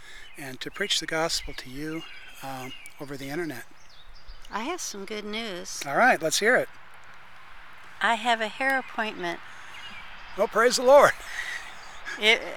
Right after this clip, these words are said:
Speaker 2: only if you live in Minnesota, maybe you can relate to this, but you can't get your hair cut.
Speaker 1: Yeah.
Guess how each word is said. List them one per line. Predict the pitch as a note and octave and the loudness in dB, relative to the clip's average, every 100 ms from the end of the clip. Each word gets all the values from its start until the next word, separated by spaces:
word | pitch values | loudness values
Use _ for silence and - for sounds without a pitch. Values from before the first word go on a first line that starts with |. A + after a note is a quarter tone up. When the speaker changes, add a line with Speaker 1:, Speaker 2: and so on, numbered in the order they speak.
| - - | -6 2
Speaker 2:
only | C4+ E4 E4 | 4 6 4
if | D#4 | 4
you | C#4 | 2
live | C4 B3+ | 4 4
in | A#3+ A#3 | 4 0
Minnesota, | A3 G#3+ G3+ F#3+ F3 D#3+ | 2 4 4 2 2 0
maybe | D#3+ D#3+ | -2 -4
you | E3+ | -4
can | E3+ G3 | -2 -2
relate | E3+ D#3+ D#3+ D3+ D3 | -2 0 0 0 -2
to | E3+ | -8
this, | D3+ D3+ - | -8 -4 -4
but | - | -4
you | - - - - - - - - | -10 -12 -14 -12 -12 -12 -14 -10
can't | - A#3 G#3+ | -2 0 0
get | A#3 | -2
your | F#3 | -2
hair | F#3 A#3+ E4+ | 2 2 2
cut. | - D#3 - - - - - - - - - - | 6 4 4 -2 -12 -12 -12 -12 -12 -12 -12 -12
Speaker 1:
Yeah. | D3 C#3+ | -8 -6